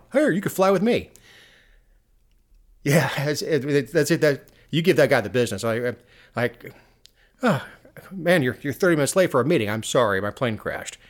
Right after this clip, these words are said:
And then turn on C N N, like, "Oh, okay. Yeah, whatever you're charging me, double it." So, <clears throat> Karen has once again reared her ugly head.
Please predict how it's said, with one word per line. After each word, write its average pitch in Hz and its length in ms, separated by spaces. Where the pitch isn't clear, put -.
And 120 120
then 127 120
turn 139 240
on 120 120
C 123 220
N 113 80
N, 120 320
like, 117 240
"Oh, 139 540
okay. 147 480
Yeah, 131 160
whatever 127 280
you're 160 80
charging 143 300
me, 95 160
double 101 300
it." - 100
So, 190 340
<clears throat> - 1200
Karen 170 520
has 131 140
once 143 180
again 120 440
reared 135 300
her 135 180
ugly 117 260
head. 92 320